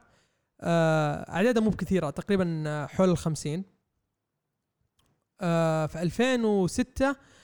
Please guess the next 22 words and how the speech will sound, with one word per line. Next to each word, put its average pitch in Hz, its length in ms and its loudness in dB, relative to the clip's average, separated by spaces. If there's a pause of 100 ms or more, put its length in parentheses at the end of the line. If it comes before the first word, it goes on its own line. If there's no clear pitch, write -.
(200)
بدأ 240 300 0
ينزل، 226 680 2 (400)
آه، 165 340 0
جزء 180 280 -2
من، 180 280 -2
أو، 151 460 -2 (640)
آه، 139 300 -10 (360)
نسخة 185 360 -4
منه 185 240 0
ملونة 165 440 0 (500)
من 156 300 0
رسم، 175 500 0
آه، 151 260 0
ستيف 175 720 0
هامكر. 135 320 -6 (1040)
تمام؟ 160 360 -6 (1400)
آه، 165 440 2 (3500)
الفرق 170 720 0
بين، 196 320 2
يعني، 160 200 0
خلينا 180 200 0
نقول 175 140 4